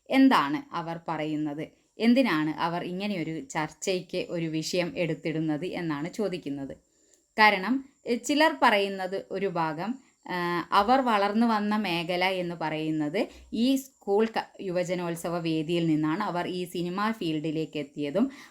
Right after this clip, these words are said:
അവർ ഈ പ്രമുഖ നടിയായി മാറിയതും എന്നൊക്കെ. എന്നാൽ മറ്റു ചിലർ പറയുന്നു, അങ്ങനെ സിനിമാ നടിയായിട്ടുണ്ടെങ്കിൽ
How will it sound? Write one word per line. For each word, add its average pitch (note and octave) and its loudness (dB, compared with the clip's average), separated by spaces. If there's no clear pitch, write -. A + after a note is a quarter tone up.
അവർ G3+ 2
ഈ F3 -4
പ്രമുഖ F#3 0
നടിയായി F#3+ 2
മാറിയതും D#3+ -4
എന്നൊക്കെ. F3+ -4
എന്നാൽ B3+ 4
മറ്റു A3+ 0
ചിലർ A#3+ 2
പറയുന്നു, D#3 -4
അങ്ങനെ C4 4
സിനിമാ G#3+ 0
നടിയായിട്ടുണ്ടെങ്കിൽ F3 0